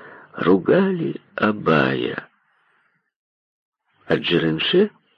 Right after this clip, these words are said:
они узнали о сорока отборных конях, обещанных бараком. «Мог вернуться и с почётом, и с табуном,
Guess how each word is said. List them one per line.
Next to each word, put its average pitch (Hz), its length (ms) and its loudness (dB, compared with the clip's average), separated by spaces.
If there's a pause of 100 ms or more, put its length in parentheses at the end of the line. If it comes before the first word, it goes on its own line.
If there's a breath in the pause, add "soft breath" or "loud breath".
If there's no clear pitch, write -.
(640)
они 104 280 4
узнали 156 600 4
о 135 140 0
сорока 127 520 0
отборных 107 560 2
конях, 117 600 -4 (400 loud breath)
обещанных 78 720 -2
бараком. 73 960 -4 (2000)
«Мог - 440 2
вернуться 220 640 6
и 208 80 6
с - 100 -4
почётом, 190 680 6
и 156 80 8
с 131 120 -2
табуном, 147 800 6